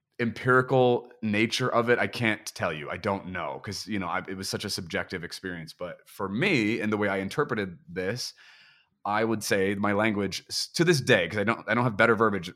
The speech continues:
right now, is that I encountered God. I met God for the first time is, like, how I'd say that. It was devastating. It was so emotional. I felt deeply exposed and vulnerable and,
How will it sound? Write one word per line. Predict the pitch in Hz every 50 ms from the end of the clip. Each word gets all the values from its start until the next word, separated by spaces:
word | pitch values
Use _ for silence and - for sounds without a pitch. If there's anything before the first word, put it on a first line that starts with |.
| _ _ -
right | 95 87 78
now, | 82 80 78 80 80 92 117 -
is | - 107 98 98 98 95 92
that | 104 98
I | 101 101
encountered | 98 98 95 - 104 92 90 85 95 90 78
God. | 73 76 - - - - _ _ _ _ _ _ _ _ _ _ _ _ _ -
I | 113
met | 117 117 127 123 - 104
God | 110 107 107 104 -
for | - 95
the | 90 87
first | - 98 87 78 -
time | - 80 76 76
is, | 78 78 - _ _ _ _
like, | 78 92 95
how | - 95 85
I'd | 85 82 -
say | - 107 98
that. | 87 71 - - _ _ _ _ _ _ _ _ _ _ _ -
It | 113
was | 104 101 98 95 101 - _ _ _ _ _ _ -
devastating. | 95 92 90 90 95 92 - - 120 127 147 160 185 208 208 202 185 196 - _
It | - 101
was | 92 92 90 90 90 87 87 85 - - - - - - - _ _ _ _ _ _ _ _ _ _ _
so | - - - - - 110 104 104 104 107 107 110 110 113 117
emotional. | - - 98 98 92 90 90 90 92 101 98 - - 131 135 131 135 135
I | 98 101
felt | - - - 107 101 - - 101 95 85 82
deeply | 95 107 113 127 135 135 127 135 135 98 92 90 87 85 80 76 71 69 67 - _ _ _ _ _ _ _ _ _ _
exposed | 95 - - - - - 101 98 98 101 110 117 117 120 123 113 - -
and | 87 90 85
vulnerable | 80 90 95 101 110 117 117 113 117 117 117 113 113 117 117 -
and, | 87 95 95 95 92 92 90 87 -